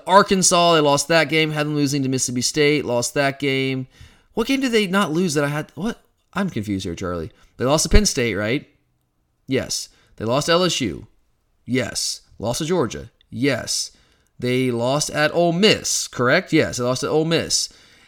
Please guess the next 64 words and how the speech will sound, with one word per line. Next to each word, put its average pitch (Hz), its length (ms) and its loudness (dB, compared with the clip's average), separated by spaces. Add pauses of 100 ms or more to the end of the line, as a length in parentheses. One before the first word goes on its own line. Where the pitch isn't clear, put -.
(140)
Then, 151 800 0
oh, 170 500 6
no, 160 80 4
they 151 80 4
lost 151 200 0
to 202 40 -4
Arkansas. 156 640 2 (640)
Okay, 156 260 0
got 127 240 0
it. - 100 -10 (120)
They 147 180 0
beat 151 220 -2
A 135 100 0
and 127 100 -2
M. 92 220 -8
I 131 80 -6
had 143 140 -2
them 139 80 -2
losing 127 240 -2
to 120 40 -4
A 101 120 -4
and 107 100 -6
M. 87 120 -10
So 117 100 -10
that 156 200 0
was, 165 200 -2
that 165 160 0
was 175 160 0
the 170 40 0
one 151 160 2
I 143 120 2
got 123 160 0
wrong. 104 100 -2
I 110 40 -4
had 131 100 -4
them 143 100 -2
losing 139 480 -2 (440)
to - 140 -4
A 156 180 0
and 151 60 -4
M 143 360 -4
at 147 180 -2
home. 135 580 -4 (120)
They 127 160 -6
found 143 240 0
a 135 40 0
way 131 280 0
to, 117 340 -2
to 131 140 -8
step 208 280 2
up 156 280 6
and, 139 100 0
and 165 220 2
win 170 180 4
one. 113 280 -2
Win 160 180 2
one, 143 160 2
though, 135 220 2
there 123 320 -4
for 131 120 -2
old 123 140 2
Brian 120 240 0
Harsin. 120 400 -4
So, 120 260 -2